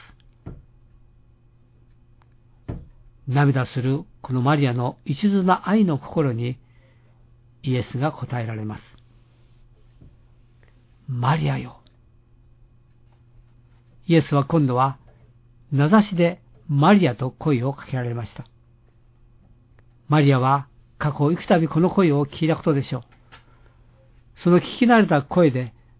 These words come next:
どんなに励まされ、慰められたことか。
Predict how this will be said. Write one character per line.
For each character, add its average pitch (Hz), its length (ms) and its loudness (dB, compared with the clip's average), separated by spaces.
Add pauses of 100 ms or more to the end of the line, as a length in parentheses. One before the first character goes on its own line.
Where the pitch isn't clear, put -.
(100)
ど 170 140 4
ん 254 120 8
な 165 100 4
に 151 160 2
励 160 280 0
ま 160 80 2
さ 143 140 -2
れ、 143 220 0 (320)
慰 139 360 0
め 151 60 4
ら 151 120 2
れ 139 80 0
た 135 120 -4
こ 113 100 -12
と 131 120 -6
か。 - 160 -18